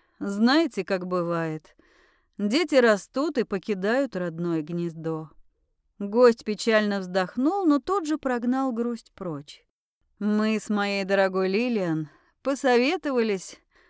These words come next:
и решили, что неплохо бы наполнить комнаты детским смехом». Ошарашенное выражение лица инспектора – вызвало громкий смех Эдварда Шоу.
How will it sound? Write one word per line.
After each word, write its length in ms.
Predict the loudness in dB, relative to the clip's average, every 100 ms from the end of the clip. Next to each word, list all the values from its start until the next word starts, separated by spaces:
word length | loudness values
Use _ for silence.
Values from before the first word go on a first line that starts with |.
| _ _
и 80 | 0
решили, 580 | 4 4 2 0 0 0
что 220 | -2 0
неплохо 540 | 2 2 2 0 0 0
бы 120 | 2
наполнить 640 | 2 0 0 2 0 0
комнаты 560 | 4 6 6 2 0 -2
детским 480 | 0 -2 -2 -6
смехом». 720 | -4 -2 -2 -2 -4 -8 -8 -14 _ _ _ _ _ _ _
Ошарашенное 1040 | -8 -4 0 2 4 2 0 -4 -2 -2
выражение 600 | 0 2 2 0 -2 -2 -2
лица 360 | -4 -2 -4
инспектора – 800 | -4 -6 -4 -2 -2 -2 0 0 -4 _ _ _
вызвало 580 | -2 0 2 4 4 4
громкий 520 | 4 2 2 0 -2
смех 500 | -4 0 4 4 2 0
Эдварда 480 | 0 0 -2 -2 -4
Шоу. 580 | -4 -6 -2 -2 -4